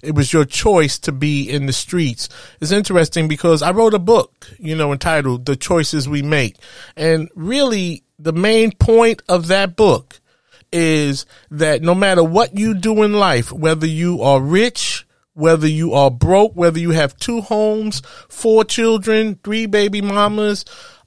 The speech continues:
uh, enjoy a lot of success, life comes down to the choices we make.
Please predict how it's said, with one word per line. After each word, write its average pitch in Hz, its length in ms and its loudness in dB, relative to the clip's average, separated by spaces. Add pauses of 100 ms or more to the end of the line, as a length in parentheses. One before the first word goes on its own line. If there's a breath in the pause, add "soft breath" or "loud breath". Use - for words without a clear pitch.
uh, 139 320 0
enjoy 175 500 0
a 170 60 2
lot 190 300 2
of 185 160 0
success, - 840 0 (540 soft breath)
life 185 600 0
comes 202 440 0
down 170 400 0
to 156 180 -2
the 131 160 -2
choices 160 880 -2
we 147 260 0
make. 120 500 -4